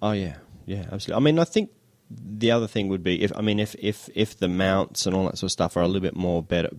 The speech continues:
a little bit more compatible with, um, earlier on, say, with, with Super thirty-five Epic or Scarlett, if, if the mount,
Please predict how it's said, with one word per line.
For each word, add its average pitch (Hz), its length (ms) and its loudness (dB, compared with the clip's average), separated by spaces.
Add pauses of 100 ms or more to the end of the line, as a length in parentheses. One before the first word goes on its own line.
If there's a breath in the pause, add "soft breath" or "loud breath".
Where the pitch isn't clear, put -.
(100)
a - 120 -6
little 107 220 0
bit 90 200 -4
more 98 320 -2
compatible 90 580 -4
with, 80 360 -6
um, 85 380 -4 (880 loud breath)
earlier 90 340 6
on, 82 260 0
say, 80 300 -2
with, 73 300 -2
with 73 320 -4
Super - 200 -6
thirty-five - 540 -6 (500)
Epic - 300 -4
or 71 80 -2
Scarlett, - 580 -4
if, - 200 -8
if - 260 -6
the 85 240 -2
mount, 85 760 -2